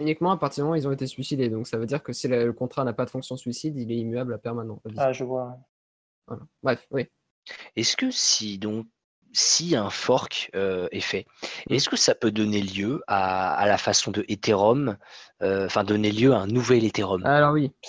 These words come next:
Speaker 3: Ou
Speaker 2: Ça
Speaker 3: Ethereum
Speaker 2: peut.
Speaker 3: classique,
Speaker 1: En
Speaker 3: euh, est-ce qu'il y a
Speaker 1: réalité,
Speaker 3: un, est-ce qu'il y a
Speaker 1: non.
Speaker 3: un risque ou
Speaker 1: Non.
Speaker 3: pas ?
Speaker 2: Ça, ça arrivera pas, mais ça peut.
Speaker 1: Alors non, je vais expliquer pourquoi. Parce que j'ai, c'est, c'était une des excuses qui était souvent prononcée contre le hard fork, c'était, « Ah bah non, sinon il va y avoir, euh,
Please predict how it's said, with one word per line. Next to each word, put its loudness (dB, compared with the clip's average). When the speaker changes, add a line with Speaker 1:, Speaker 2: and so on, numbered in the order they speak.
Speaker 3:
Ou -4
Speaker 2:
Ça 6
Speaker 3:
Ethereum 4
Speaker 2:
peut. -2
Speaker 3:
classique, 0
Speaker 1:
En 6
Speaker 3:
euh, 8
est-ce 8
qu'il -2
y 0
a 4
Speaker 1:
réalité, 6
Speaker 3:
un, 6
est-ce -2
qu'il -4
y -2
a -2
Speaker 1:
non. -6
Speaker 3:
un -8
risque -2
ou -4
Speaker 1:
Non. 4
Speaker 3:
pas ? 4
Speaker 2:
Ça, -4
ça 8
arrivera 6
pas, 8
mais 4
ça 2
peut. -12
Speaker 1:
Alors 6
non, 4
je -4
vais 0
expliquer -6
pourquoi. -4
Parce 2
que 0
j'ai, 2
c'est, 2
c'était 0
une 6
des 4
excuses 0
qui -2
était -4
souvent 0
prononcée 0
contre -2
le 4
hard 0
fork, 0
c'était, « 0
Ah 4
bah 4
non, 2
sinon -2
il 0
va 0
y 2
avoir, 2
euh, 0